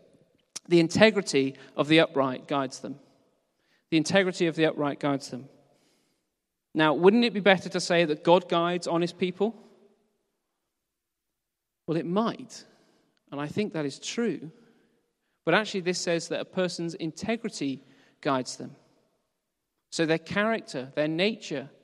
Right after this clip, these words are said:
that guides them. What show, this shows us that, is that God doesn't simply say, "Here's how you get my guidance."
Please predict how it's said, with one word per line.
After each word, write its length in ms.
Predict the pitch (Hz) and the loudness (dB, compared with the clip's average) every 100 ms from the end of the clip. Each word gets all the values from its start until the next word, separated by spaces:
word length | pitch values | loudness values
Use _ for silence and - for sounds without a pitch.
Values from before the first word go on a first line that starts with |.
| - | -6
that 380 | 170 226 - - - - | -2 -2 -6 -16 -20 -16
guides 340 | - 135 131 - | -6 -4 -6 -10
them. 180 | 123 135 _ _ _ _ _ _ _ _ _ _ _ _ _ _ _ _ _ _ _ _ _ _ _ _ _ _ - | -14 -16 _ _ _ _ _ _ _ _ _ _ _ _ _ _ _ _ _ _ _ _ _ _ _ _ _ _ 0
What 200 | 196 - | 2 2
show, 240 | - 202 | 0 0
this 200 | 185 185 | 0 -2
shows 320 | - 196 160 | 0 0 0
us 120 | 143 | -4
that, 120 | 147 147 | -4 -4
is 140 | 143 | -2
that 180 | 175 - | -2 0
God 180 | 190 202 | 2 2
doesn't 220 | 190 180 | 0 -2
simply 380 | - 185 175 170 | -4 -4 -2 -2
say, 240 | 170 160 | 0 -2
"Here's 320 | 156 175 170 | 0 0 0
how 100 | - | -4
you 200 | 165 151 | -4 -4
get 340 | 143 175 175 143 | 0 2 2 0
my 160 | 139 | -6
guidance." 580 | 127 127 127 - - - | -4 -6 -8 -14 -18 -20